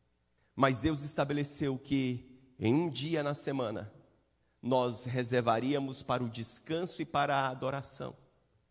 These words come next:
na comunidade de fé que Ele nos inseriu. Isso deveria ser feito de modo perpétuo, de modo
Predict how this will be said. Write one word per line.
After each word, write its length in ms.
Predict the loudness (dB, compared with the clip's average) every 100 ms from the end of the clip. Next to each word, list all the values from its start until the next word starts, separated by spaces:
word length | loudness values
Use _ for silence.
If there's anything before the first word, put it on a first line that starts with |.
| _ _ _
na 240 | -4 0 0
comunidade 840 | 0 -2 0 -2 0 2 2 0
de 140 | -6 -8
fé 260 | 0 0
que 140 | 0 -2
Ele 120 | -2
nos 520 | 0 -2 -2 -4 -8 -18 -4 0
inseriu. 580 | 2 2 0 0 -2 -6 -18 -20 _ _ _ -6
Isso 580 | 0 2 2 2 0 0 0
deveria 540 | 4 6 6 2 0
ser 420 | -2 -6 -2 -2 -2
feito 500 | -6 -4 -4 -4 -8
de 160 | -2
modo 560 | 2 6 6 4 0 -6 -8 -20 -20 -6
perpétuo, 720 | -4 -4 -4 -4 -4 -8 -12
de 180 | -10 -6
modo 500 | -2 -2 -2 -4 -10